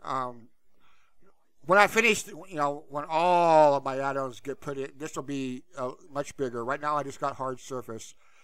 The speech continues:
Now, I can access that also from this pop-up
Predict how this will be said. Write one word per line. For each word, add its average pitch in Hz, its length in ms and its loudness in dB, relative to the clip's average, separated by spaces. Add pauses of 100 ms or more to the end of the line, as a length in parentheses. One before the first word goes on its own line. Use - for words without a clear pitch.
(260)
Now, 156 180 0
I 165 140 2
can 170 140 -2
access 170 600 2
that 156 380 -2
also 156 680 -2 (460)
from 143 200 -8
this 147 200 -6 (240)
pop-up 156 420 0